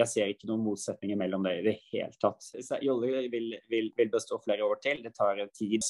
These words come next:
også. Eh, og det er my-, men det er mye fantastisk også, eh, i, i, i, i vanlige klasser. Så, og det ene er, er, er bedre enn, enn, enn det andre.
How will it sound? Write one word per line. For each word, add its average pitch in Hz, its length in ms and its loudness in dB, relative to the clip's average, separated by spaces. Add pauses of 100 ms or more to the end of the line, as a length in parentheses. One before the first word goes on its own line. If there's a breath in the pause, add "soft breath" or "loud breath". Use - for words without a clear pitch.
også. - 320 -2 (1500)
Eh, 110 200 6
og 113 200 2
det 117 120 6
er 113 120 8
my-, 113 160 4 (140)
men 147 140 8
det 147 60 10
er 143 120 8
mye 113 140 8
fantastisk 95 760 -2
også, - 240 -12 (100)
eh, - 360 -4 (120)
i, - 40 0 (600)
i, - 280 -2
i, - 260 0 (180)
i 104 80 10
vanlige 95 320 6
klasser. - 300 2 (100)
Så, 113 200 4 (280)
og 101 220 -2
det 104 100 6
ene 98 160 0
er, 101 380 0
er, 107 160 -6
er 104 160 -2
bedre 101 240 -2
enn, 98 160 -12
enn, 101 160 -6
enn 101 160 -10
det 104 80 8
andre. 98 240 0